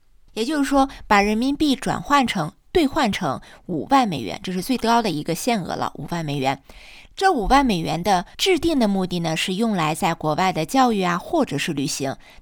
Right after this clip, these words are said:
可是实际上，大多数的中国公民呢，通常就会把这一个额度，五万美元的额度，用来在外国方面的投资，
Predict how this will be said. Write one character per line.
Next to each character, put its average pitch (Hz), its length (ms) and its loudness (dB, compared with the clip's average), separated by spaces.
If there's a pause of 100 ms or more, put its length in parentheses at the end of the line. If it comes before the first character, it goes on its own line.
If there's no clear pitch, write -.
可 240 140 0
是 294 100 0
实 208 180 0
际 277 160 2
上， 185 240 2
大 226 160 4
多 214 200 4
数 - 120 -2
的 185 120 0
中 254 200 0
国 240 160 4
公 202 160 -2
民 185 200 -2
呢， 165 120 0
通 247 220 -4
常 180 180 -2
就 196 80 -2
会 208 120 0
把 160 160 -4
这 - 120 -6
一 214 120 -2
个 214 140 2
额 165 260 -2
度， - 380 0
五 151 120 -4
万 170 180 0
美 156 120 -4
元 160 180 -2
的 170 80 0
额 139 220 -2
度， 180 200 -2 (280)
用 277 200 4
来 175 200 2
在 190 340 0
外 254 180 4
国 175 240 -2
方 262 220 0
面 262 160 0
的 165 80 0
投 160 260 -8
资， 269 300 0